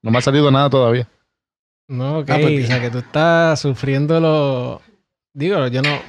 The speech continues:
Speaker 2: no, no estoy ni
Speaker 1: Espérate.
Speaker 2: cerca todavía de, de, de vacuna, pero los que se dan la, la segunda dosis, supuestamente ahí es que se pone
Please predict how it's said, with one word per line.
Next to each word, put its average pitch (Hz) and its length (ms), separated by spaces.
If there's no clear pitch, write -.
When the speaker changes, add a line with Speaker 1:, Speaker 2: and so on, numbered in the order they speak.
Speaker 2:
no, 143 420
no 135 120
estoy 156 220
ni 156 80
Speaker 1:
Espérate. 107 200
Speaker 2:
cerca 151 140
todavía 143 320
de, 135 180
de, 127 320
de 139 160
vacuna, 143 380
pero 131 320
los 120 180
que 123 160
se 131 100
dan 135 280
la, 147 240
la 147 120
segunda 151 360
dosis, 123 520
supuestamente 135 720
ahí 123 140
es 127 80
que 135 100
se 131 120
pone 120 420